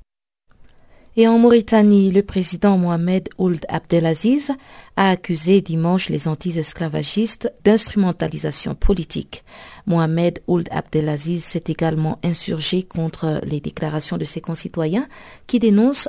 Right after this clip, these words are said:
à corps et à cri la persistance de l'esclavage dans son pays, la Mauritanie. Pas une première fois qu'ils le disent,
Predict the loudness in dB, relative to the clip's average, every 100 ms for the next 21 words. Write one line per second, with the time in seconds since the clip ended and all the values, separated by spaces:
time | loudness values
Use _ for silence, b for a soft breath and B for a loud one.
0 | -6 -8 -2 0 0 -4 -6 -6 -6 -6
1 | -6 -6 -6 -6 -6 -4 -4 -4 -4 -4
2 | -6 -6 -4 -4 -2 -6 -2 -2 0 -2
3 | -6 -14 b b -4 -4 -4 -8 -8 -8
4 | -10 B B -4 -4 -2 -4 -4 -4 -4
5 | -4 -6 -10 -2 -2 -2